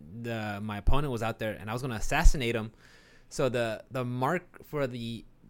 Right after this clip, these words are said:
the, the, the mark for assassination came out,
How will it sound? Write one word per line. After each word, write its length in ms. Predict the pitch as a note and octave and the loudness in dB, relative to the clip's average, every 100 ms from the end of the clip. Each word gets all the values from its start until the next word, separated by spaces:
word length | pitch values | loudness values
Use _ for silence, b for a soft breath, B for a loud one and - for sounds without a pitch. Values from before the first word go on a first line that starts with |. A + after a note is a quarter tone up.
| E2+ E2 | -18 -10
the, 380 | C3+ A#2+ A2 A2 | -6 -6 -8 -8
the, 300 | B2 A2+ F#2+ - - - - - | -8 -8 -14 -20 -20 -20 -12 -4
the 80 | |
mark 380 | D3+ D3 F#3+ G3+ - - | 2 4 4 2 -14 -10
for 320 | - E3 D3 | 0 4 4
assassination 680 | B2 B2 D3+ - D3+ D#3 G3+ | 6 4 4 2 2 2 2
came 180 | G3+ F#3+ | 0 2
out, 240 | G#3 A3 | 0 -2